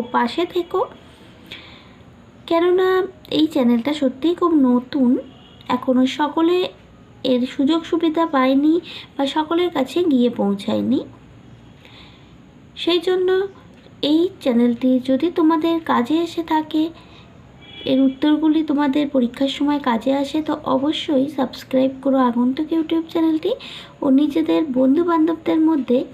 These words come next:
এটাকে শেয়ার করে দিও, যাতে সকলের কাছে এই চ্যানেলটি পৌঁছাতে পারে। আমার ছোট্ট চ্যানেলটি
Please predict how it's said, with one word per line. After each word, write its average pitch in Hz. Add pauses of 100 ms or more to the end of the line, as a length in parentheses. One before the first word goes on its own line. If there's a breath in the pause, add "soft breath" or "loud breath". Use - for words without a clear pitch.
(840 loud breath)
এটাকে 247 (160)
শেয়ার 240 (120)
করে 196
দিও, - (600)
যাতে 240 (400 loud breath)
সকলের 370
কাছে 269
এই 277
চ্যানেলটি 226 (120)
পৌঁছাতে 233
পারে। 320 (200)
আমার 247
ছোট্ট 262 (140)
চ্যানেলটি 254